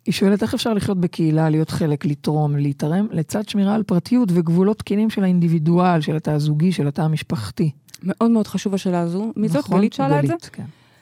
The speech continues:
Speaker 2: לא סתם גלית שאלה את זה, כי גלית לדעתי יש לה את הפתרון. מה גלית עשתה?
Speaker 1: מה היא עשתה?
Speaker 2: הביאה גם את בעלה.
Speaker 1: לא
Speaker 2: לאחר-
Speaker 1: הבנתי. לא הבנתי איך זה פתרון.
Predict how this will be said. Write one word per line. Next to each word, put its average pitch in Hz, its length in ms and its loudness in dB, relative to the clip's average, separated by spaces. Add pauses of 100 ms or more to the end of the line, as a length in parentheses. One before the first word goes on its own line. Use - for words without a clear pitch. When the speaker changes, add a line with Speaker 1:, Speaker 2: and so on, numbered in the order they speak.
Speaker 2:
לא 226 80 0
סתם 262 240 0
גלית 190 180 0
שאלה 180 300 0
את 180 60 -4
זה, 202 80 -2
כי - 160 -8
גלית 202 260 0
לדעתי 214 260 0
יש 233 120 0
לה 226 40 0
את - 60 -2
הפתרון. 180 520 2
מה 170 100 -2
גלית 202 260 0
עשתה? 165 260 -6 (100)
Speaker 1:
מה 180 120 4
היא 170 80 6
עשתה? - 260 -4 (180)
Speaker 2:
הביאה 202 260 6
גם 233 140 2
את 247 100 2
בעלה. 320 220 2 (1000)
Speaker 1:
לא 196 60 6 (140)
Speaker 2:
לאחר- 180 180 6
Speaker 1:
הבנתי. 151 520 2
לא 185 80 4
הבנתי 175 240 2
איך 160 100 2
זה 151 80 0
פתרון. 151 400 0